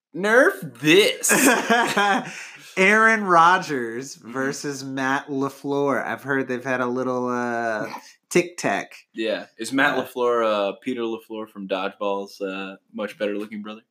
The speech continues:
Speaker 2: Uh, probably. <laughs> So,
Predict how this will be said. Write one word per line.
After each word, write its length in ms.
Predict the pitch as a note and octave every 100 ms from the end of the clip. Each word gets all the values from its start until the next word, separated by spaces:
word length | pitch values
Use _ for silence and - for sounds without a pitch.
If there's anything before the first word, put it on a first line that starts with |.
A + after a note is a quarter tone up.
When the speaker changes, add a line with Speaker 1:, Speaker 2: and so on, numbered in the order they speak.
| _
Speaker 2:
Uh, 200 | E3 D#3+
probably. 460 | C#3 B2+ A2+ F2+ -
<laughs> 1040 | D#3 - - A#3+ - C4+ G3+ A#3+ - E3+ - - - - - - -
So, 600 | G#3 G3 F#3+ F3+ F3